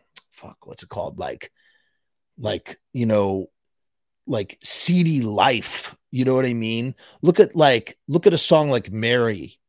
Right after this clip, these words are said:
or Pool Shark or Freeway Time in County Jail or, you know, just any of those songs, man. Even, even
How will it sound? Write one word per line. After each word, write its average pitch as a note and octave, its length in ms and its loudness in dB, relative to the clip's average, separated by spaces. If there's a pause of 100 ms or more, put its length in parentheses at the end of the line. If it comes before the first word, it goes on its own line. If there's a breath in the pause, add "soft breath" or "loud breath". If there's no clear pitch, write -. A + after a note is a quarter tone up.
(140)
or G#2+ 140 -2
Pool B2 440 -2
Shark G2 520 -4 (580)
or A#2+ 140 0
Freeway B2+ 500 0
Time B2 340 -4
in G#2 140 -6
County A2 380 -6
Jail G#2 720 -2 (800)
or, A2 760 0 (640)
you C3 100 -4
know, A2+ 180 -2
just C#3 320 -6
any F#3+ 300 4
of E3 100 4
those D#3 240 0
songs, C#3 500 0
man. A#2+ 460 -4
Even, F3 460 0
even E3+ 280 -2